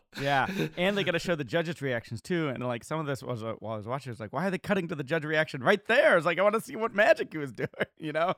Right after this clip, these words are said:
Speaker 2: Right, right. But, I mean, the truth is, it would have been entertaining to watch, uh, as we know, even if it was just Lindsay doing her thing.
Speaker 1: Right,
Speaker 2: You know what I mean? The
Speaker 1: exactly.
Speaker 2: music, the violin.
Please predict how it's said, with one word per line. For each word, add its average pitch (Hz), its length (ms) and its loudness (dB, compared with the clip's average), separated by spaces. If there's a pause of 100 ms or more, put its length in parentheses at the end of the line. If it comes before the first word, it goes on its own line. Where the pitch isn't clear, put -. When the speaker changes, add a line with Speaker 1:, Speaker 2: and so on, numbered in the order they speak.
(100)
Speaker 2:
Right, 139 680 2
right. 123 320 0
But, 156 140 4
I 160 80 4
mean, 160 240 -2
the 151 80 0
truth 185 300 0
is, 151 180 2
it 147 100 0
would 156 140 0
have 156 80 0
been 143 160 0
entertaining 139 500 0
to 131 120 -6
watch, 143 380 4 (120)
uh, 123 180 -2
as 123 300 -2
we 120 160 0
know, 147 340 6
even 147 240 0
if 156 140 0
it 139 100 0
was 131 240 -4
just - 460 0
Lindsay 120 400 -2
doing 113 260 -4
her 117 140 0
thing. 107 440 -2
Speaker 1:
Right, 117 300 -4
Speaker 2:
You 139 60 -2
know 156 60 4
what 156 100 4
I 151 40 0
mean? 160 200 0
The 131 80 -2
Speaker 1:
exactly. 139 160 0
Speaker 2:
music, 143 420 0
the 135 60 -6
violin. 131 640 2